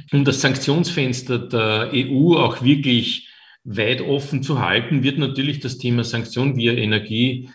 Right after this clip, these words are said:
immer wieder thematisiert. Nur da ist die Frage, ob man sich nicht das Bein abschneidet, auf dem man steht, nur um jemanden anderen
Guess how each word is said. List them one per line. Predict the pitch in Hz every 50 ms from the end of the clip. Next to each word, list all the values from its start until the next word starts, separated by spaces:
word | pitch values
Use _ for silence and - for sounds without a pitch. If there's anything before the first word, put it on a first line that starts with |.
| _
immer | - 147 131 135 120 104
wieder | 120 117 117 104
thematisiert. | - - 117 104 104 98 - - 98 - - - 92 90 85 90 - - - - - - - - _ _ -
Nur | 127 123
da | -
ist | 135 135 -
die | 151
Frage, | 147 135 117 104 113 131 139 147 143 135
ob | 135 135 -
man | 139 139 135
sich | 135 - 139 127 135
nicht | 135 135 131 135
das | 151 - -
Bein | - 107 110 117
abschneidet, | 117 117 117 - - 123 110 113 123 135 127 131
auf | 123 123
dem | - 127 120 120
man | 120 117 120 117
steht, | - - 113 110 131 139 139 - -
nur | 127 127 135 139 139
um | 135 131
jemanden | 123 120 123 127 123 123 127 123
anderen | 104 101 113 110 117 117 113 113 110 104 104 -